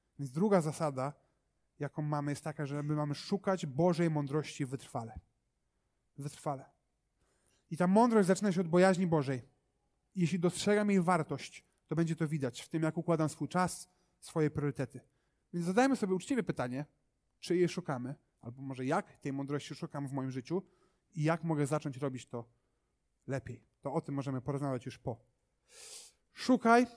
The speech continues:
po drugie, strzeż swojego serca. I ta druga myśl naturalnie wi-, to nie ma, to nie jest jeszcze zasada. Ta druga myśl naturalnie wiąże się z pierwszą.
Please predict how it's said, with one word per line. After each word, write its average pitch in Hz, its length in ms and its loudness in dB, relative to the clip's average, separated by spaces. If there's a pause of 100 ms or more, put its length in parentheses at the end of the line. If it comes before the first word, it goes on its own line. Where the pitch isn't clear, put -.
(600)
po 175 100 2
drugie, 185 400 4
strzeż - 460 2
swojego 165 340 2
serca. - 400 -8 (260)
I 196 80 -6
ta 220 100 6
druga 277 280 8
myśl 247 220 4
naturalnie 233 440 6
wi-, 226 80 2 (180)
to - 80 -4
nie 175 140 2
ma, 160 120 0
to 185 140 -2
nie 185 60 4
jest 170 160 2
jeszcze 160 160 0
zasada. 139 360 -4 (380)
Ta 190 120 6
druga 247 280 6
myśl 233 200 4
naturalnie 226 400 6
wiąże 220 240 6
się 202 100 4
z - 60 -2
pierwszą. 151 400 4